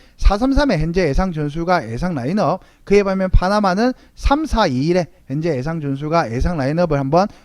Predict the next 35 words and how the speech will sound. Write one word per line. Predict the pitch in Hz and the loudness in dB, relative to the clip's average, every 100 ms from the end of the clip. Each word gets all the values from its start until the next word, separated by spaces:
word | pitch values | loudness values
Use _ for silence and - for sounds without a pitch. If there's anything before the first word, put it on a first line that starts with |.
| _ | _
보실 | - 175 220 | 2 4 4
수 | - | 2
있겠고, | 156 196 196 131 208 - - - | -2 -2 0 2 2 0 -18 0
자, | 208 | 2
그리고 | 214 262 247 | 2 4 6
해외 | 220 269 | 6 4
배당 | 247 233 240 | 6 6 6
흐름까지도 | 233 254 254 254 220 | 6 4 4 2 0
한번 | 214 | 0
보시면은 | 202 208 220 190 214 208 - _ | 0 -2 -2 -2 -2 -6 -16 _
일단 | 277 - 277 262 | -4 4 4 4
정배는 | 208 233 285 262 202 | 2 2 4 2 0
우루과이 | 208 269 277 277 | -4 2 2 2
쪽으로 | 254 226 208 | -2 0 2
일 | 269 | 0
점 | 240 254 247 | 0 2 4
삼 | - 226 233 | 2 2 2
정도의 | 277 294 254 147 175 _ _ | 2 4 4 4 0 _ _
배당을 | 143 156 202 175 | 0 2 2 -2
줬지만서도 | 185 - 185 180 208 156 139 | -4 -4 -4 -2 -4 -4 -4
배당 | 139 143 170 | -4 -2 -2
흐름은 | 160 151 202 247 | 0 0 0 0
떨어지고 | 233 233 214 185 190 | 0 0 0 -2 -6
있고 | 226 131 190 - _ - | -2 -4 -4 -8 _ -4
그에 | 202 | -2
반면 | 208 202 196 | 0 -2 -4
파나마는 | - 196 226 214 196 | -4 -2 0 0 0
열 | 170 214 | 2 2
배당 | 220 262 220 | 2 2 2
이상을 | 208 202 185 | 2 0 0
받았지만 | 190 202 180 214 131 123 196 - _ - | 0 -2 -4 -6 -6 -6 -8 -12 _ -4
배당 | 143 185 | 0 2
흐름은 | 160 165 165 | 2 0 0
오르고 | 143 170 170 | -2 0 -2
있죠. | - 120 175 | -2 -6 -6